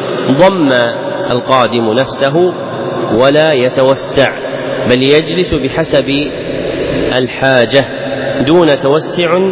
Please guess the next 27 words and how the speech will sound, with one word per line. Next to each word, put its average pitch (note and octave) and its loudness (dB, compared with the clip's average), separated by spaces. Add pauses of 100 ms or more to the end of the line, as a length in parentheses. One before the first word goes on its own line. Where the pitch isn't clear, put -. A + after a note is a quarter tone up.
(120)
يضر D3+ 2
بمن C3+ 0
أوسع C3+ 0 (400)
له، B2+ 4 (720)
ولا F#3+ 6
يعطي D3 2
أحدا B2 0 (260)
منهم C#3+ 4
جنبه D3+ 0 (140)
ولا B2+ 2
ظهره. B2 0 (420)
فالجالس B2 0
في A#2 0 (460)
حلقة A#2+ -2 (480)
الشيخ D#3 -2
لا E3 4
ينبغي B2 2
له A2+ -2
أن C3 0
يولي B2+ 0
أحدا B2 -2
جنبه C#3+ 0
ولا C#3 2
ظهره، B2 0 (400)
ويتحفظ D3 2
من B2+ 4
ذلك D3+ 0